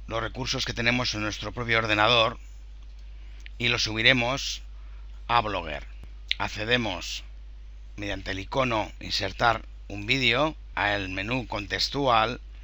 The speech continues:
desde el cual vamos a poder seleccionar vídeos desde diferentes fuentes. Vamos a subir un vídeo desde nuestro propio ordenador. Lo buscamos,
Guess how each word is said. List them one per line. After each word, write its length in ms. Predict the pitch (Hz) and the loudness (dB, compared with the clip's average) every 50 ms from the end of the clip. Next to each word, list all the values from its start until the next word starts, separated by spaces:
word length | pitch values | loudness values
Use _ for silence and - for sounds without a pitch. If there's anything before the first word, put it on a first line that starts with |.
| - - - - - - - - - - - - - - - | -14 -14 -14 -14 -14 -14 -14 -14 -14 -14 -14 -14 -14 -14 -12
desde 260 | - 98 98 95 107 | -10 -8 -6 -4 -4
el 80 | 104 104 | -4 -4
cual 360 | - - 131 135 127 131 135 | -2 2 4 6 6 6 4
vamos 320 | 120 120 117 120 120 - - | 4 2 2 2 2 0 0
a 80 | 113 | 0
poder 540 | - 117 117 120 131 135 123 113 101 - - - - - - - - | 0 0 0 2 4 4 6 4 4 2 -2 -8 -12 -14 -14 -14 -10
seleccionar 720 | - - - 104 107 104 104 - 104 113 120 127 135 131 120 | -6 -4 -4 -2 -2 -2 -4 -4 -2 2 6 6 6 6 6
vídeos 640 | 120 143 151 135 120 117 117 117 127 135 123 - | 4 4 4 4 4 2 2 2 2 0 0 0
desde 480 | 110 110 110 101 120 127 139 131 - - - | 0 0 2 4 4 4 4 2 0 -2 -8
diferentes 680 | - 101 98 - - 110 107 117 120 107 110 117 104 - | -8 -8 -6 -2 0 0 0 0 -2 -2 -2 -2 -2 -2
fuentes. 640 | - - 85 85 82 - - 120 - - - - - - - - | -4 -6 -8 -8 -8 -10 -10 -6 -4 -4 -6 -6 -8 -10 -6 -2
Vamos 240 | 123 120 120 123 | -2 0 0 0
a 40 | 117 | 0
subir 500 | 113 - 113 113 120 117 113 110 113 - - - - - - - - - - - - - - - - - - - - - - - - - | 0 0 2 4 4 4 4 4 0 -2 -6 -14 -14 -14 -14 -14 -14 -14 -14 -14 -14 -14 -14 -14 -14 -14 -14 -14 -14 -14 -14 -14 -10 -8
un 180 | 117 117 117 113 | -6 -4 -2 2
vídeo 460 | 120 131 127 117 110 107 107 117 123 - - - - - - | 2 2 4 4 2 2 0 0 -2 -4 -10 -16 -16 -14 -8
desde 360 | 101 101 117 117 113 113 107 | -4 -2 0 2 2 2 2
nuestro 420 | 107 101 - - - 117 117 117 | 2 0 -2 -2 -2 -2 -2 -2
propio 640 | 104 - 110 113 110 - 117 113 110 110 113 120 - - - - - - - - - - - - - | -2 -2 -4 -2 -2 -2 0 0 2 2 2 0 -2 -6 -12 -14 -14 -14 -14 -16 -16 -16 -16 -10 -4
ordenador. 540 | - 113 107 101 92 87 82 78 76 69 - - - - - - - - - - - - - - - - - - - - - - - - | -2 -2 0 0 0 0 -2 -4 -4 -8 -10 -14 -16 -16 -16 -16 -16 -16 -16 -16 -16 -16 -16 -16 -14 -14 -14 -16 -16 -16 -16 -16 -14 -12
Lo 120 | 85 85 | -10 -8
buscamos, 760 | 78 76 - - - 117 127 139 147 156 156 - - - - | -6 -4 -2 0 2 2 2 2 2 0 0 -2 -4 -6 -8